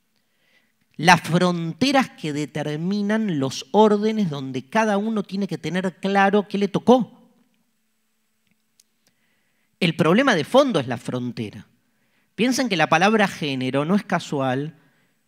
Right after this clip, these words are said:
digo, es una palabra que utilizamos siempre en diferentes tipos de ordenamientos. Acá estamos trabajando la cuestión del género desde el punto de vista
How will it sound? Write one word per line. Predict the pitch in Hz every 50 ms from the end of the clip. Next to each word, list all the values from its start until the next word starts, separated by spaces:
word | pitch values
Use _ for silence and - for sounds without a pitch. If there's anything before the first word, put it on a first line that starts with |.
| _ _ _ _
digo, | - 131 131 120 110 110 117 120 - - -
es | - 117 - -
una | 165 165 156
palabra | 156 160 147 151 165 214 254 247 226 -
que | 139
utilizamos | 123 - 131 117 123 120 - - 190 196 208 233 240 202 156 - - - _ _ _ _ _ _ _
siempre | _ - - - 190 220 262 254 240 202
en | 180 147
diferentes | 127 120 - - 139 143 160 160 151 143 120 -
tipos | _ - 175 160 175 151
de | 123 131
ordenamientos. | 123 120 120 120 123 120 117 117 110 107 101 101 98 - - 95 - - _ _ _ _ _ _ -
Acá | 151 135 - 196 240
estamos | 233 - 247 220 202 -
trabajando | - 131 123 127 127 - 190 196 202 185
la | 151 120
cuestión | - 123 110 - - 160 170 156
del | 127 123 120 113
género | - - 190 196 214 226 208 175 131
desde | 113 113 120
el | 113 -
punto | 151 156 139 131
de | 123 123
vista | 139 143 139 - - 175 190 190 - - -